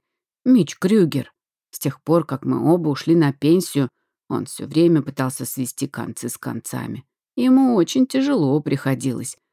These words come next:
А теперь он совсем уже дошёл до точки.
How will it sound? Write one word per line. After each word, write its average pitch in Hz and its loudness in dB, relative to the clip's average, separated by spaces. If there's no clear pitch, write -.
А 131 -2
теперь - -6
он 127 -4
совсем 131 -8
уже 139 -10
дошёл 135 -6
до 131 -4
точки. 135 -8